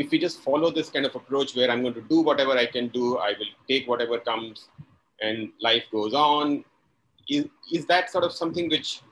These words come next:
it conflicts with at least the way, you know, today,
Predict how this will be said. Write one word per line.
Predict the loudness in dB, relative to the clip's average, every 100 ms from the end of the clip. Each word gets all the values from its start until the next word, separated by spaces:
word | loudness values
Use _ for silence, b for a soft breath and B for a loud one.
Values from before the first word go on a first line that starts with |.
| -16 -16 _ -12
it | 2
conflicts | 4 4 0 0
with | -2
at | 0
least | -4 -4
the | -2 2
way, | 2 0 -6 _ _ _ _ _
you | -6
know, | -4 -2
today, | 2 4 4 0